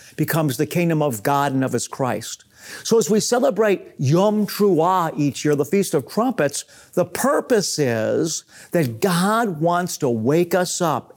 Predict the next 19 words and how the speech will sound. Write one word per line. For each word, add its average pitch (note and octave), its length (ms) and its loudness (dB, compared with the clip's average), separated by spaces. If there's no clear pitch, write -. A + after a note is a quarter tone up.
and C3 200 -2
remind C3 640 0
us G#2 260 -4
that B2 240 0
Jesus C3+ 880 0
is C3 300 -4
coming F3+ 560 0
back D#3 400 -2
for C3 180 0
you. A#2+ 580 0
And D#3 140 2
he E3 60 4
wants F#3 420 2
you B3 120 2
to E3+ 140 0
live D#3+ 520 4
your D#3+ 180 0
life E3+ 420 0
prepared. C#3 840 0